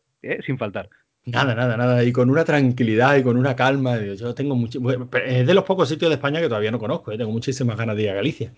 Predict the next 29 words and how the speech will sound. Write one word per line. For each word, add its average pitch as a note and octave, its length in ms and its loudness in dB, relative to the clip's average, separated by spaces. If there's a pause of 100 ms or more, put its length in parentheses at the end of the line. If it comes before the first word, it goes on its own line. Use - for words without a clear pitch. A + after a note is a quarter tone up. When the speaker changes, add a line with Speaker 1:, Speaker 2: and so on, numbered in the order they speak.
(120)
Speaker 1:
Eh, B2 100 -4
yo B2 60 -6
tampoco D3 320 -4
he C#3 60 -2
ido, A#2+ 140 -4
tío. C#3 160 -10 (420)
Speaker 2:
<coughs> G#3 460 4
He C3+ 100 2
ido B2+ 100 0
a - 40 -6
Asturias, D#3+ 640 -2
he A#2+ 100 -2
ido A#2+ 360 0
al A2+ 140 -4
Pirineo. C#3 800 0 (380)
Speaker 1:
Abrimos C#3+ 320 2
un F3 140 2
Patreon D3+ 320 4
a D3 100 4
ver D#3+ 180 2
<laughs> - 80 -4
si B3 60 2
nos A#3 120 4 (160)
pagamos G#3+ 420 0 (100)
un G3+ 160 -4
viaje. F#3 640 -4 (220)
Speaker 2:
<laughs> E4 140 -4
Según-, F#3+ 400 -6 (840)
para, E3 320 2